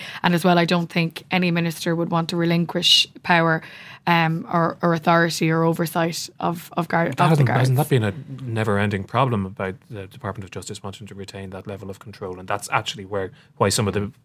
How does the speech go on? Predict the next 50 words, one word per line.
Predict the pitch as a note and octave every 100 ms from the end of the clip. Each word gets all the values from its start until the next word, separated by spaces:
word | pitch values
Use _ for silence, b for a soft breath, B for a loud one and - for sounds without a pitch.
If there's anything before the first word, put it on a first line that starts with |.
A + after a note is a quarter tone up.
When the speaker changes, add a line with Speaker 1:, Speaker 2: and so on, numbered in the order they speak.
| -
Speaker 2:
some | -
of | G#2+
the | G#2
issues | G2+ G#2
have | G2+
arisen, | G2 A2 C3+ G#2
because | G2+ G2 F#2
it |
hasn't | F#2 A2+ A#2+
been, | G2+ F#2 B B B -
it |
hasn't | G#2+ G#2+
been | G#2 G2
responsible | - G2 -
to | F2+ F#2+
a, |
to | - G2+
a, | G2+
to | B2
an | A2
independent | G#2 G2+ F#2+ F#2+
authority | G2 G2 G2 G2
in | E2+
some, | - F2 - _
Speaker 1:
Well, | A#3
Speaker 2:
in | A3+
some | -
Speaker 1:
exactly. | F#3 -
I | E3+
Speaker 2:
fashion. | F#3+ G3+
Speaker 1:
mean, | F#3+
you | A3
just, | - - -
you're | -
just | - -
continuing | - - F#3 F3+
a | E3
culture | - F#3+ - E3
that | E3
has | E3
been | D#3+ E3
criticised | - G3+ - E3 D#3+
in | E3
report | D#3+ F#3+ F#3+ F3
after | E3+ F3+
report | E3 F#3+ F#3
and | -
inquiry | E3+ F#3 F3+ F3
after | E3+ -
inquiry. | E3 F#3+ F#3+ F#3